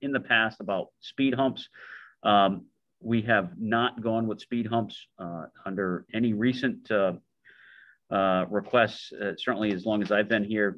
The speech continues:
for a variety of reasons. Number one, they're not good, uh, for traffic. They're not intended for a traffic control measure. Second, there is some,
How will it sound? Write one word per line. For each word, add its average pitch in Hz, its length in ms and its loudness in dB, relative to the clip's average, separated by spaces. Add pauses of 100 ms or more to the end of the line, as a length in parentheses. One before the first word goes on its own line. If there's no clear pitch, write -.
(220)
for 101 120 -2
a 85 60 -4
variety 98 360 2
of 92 80 0
reasons. 98 460 -4
Number 92 160 -4
one, 101 180 -2
they're 95 140 -2
not 95 240 -4 (160)
good, 101 240 0 (480)
uh, 82 240 -6
for 92 160 -10
traffic. 95 420 -2
They're 104 100 -4
not 110 160 4
intended 107 400 -2
for 98 120 -4
a 87 40 -10
traffic 95 320 -4
control 120 300 -6
measure. 123 400 2 (520)
Second, 120 420 0 (100)
there 98 320 0
is 92 140 -6
some, 92 320 -4